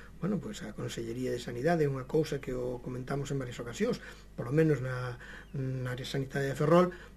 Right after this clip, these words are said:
non dá nin siquiera datos de, de contaxados por concello. Non se desagregan, é dicir, non sabemos, a mí me preguntan agora mesmo,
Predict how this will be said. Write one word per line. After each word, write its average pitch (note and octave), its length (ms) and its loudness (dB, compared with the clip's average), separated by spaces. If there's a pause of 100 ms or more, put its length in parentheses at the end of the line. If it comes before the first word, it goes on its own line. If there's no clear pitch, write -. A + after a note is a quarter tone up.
(120)
non E3 480 10
dá E3 160 8
nin E3 240 6
siquiera D3+ 400 4
datos D#3 400 4
de, B2+ 720 -4 (400)
de D3+ 160 2
contaxados C#3+ 560 2
por C3+ 160 -4
concello. C3+ 480 0 (320)
Non E3 160 10
se D3 160 2
desagregan, C#3 720 4
é D#3 160 10
dicir, D#3 240 4 (320)
non F3+ 160 10
sabemos, F#3 320 10
a E3 80 10
mí F#3 80 10
me F#3 160 8
preguntan F#3 400 6
agora F3+ 240 6
mesmo, E3 400 6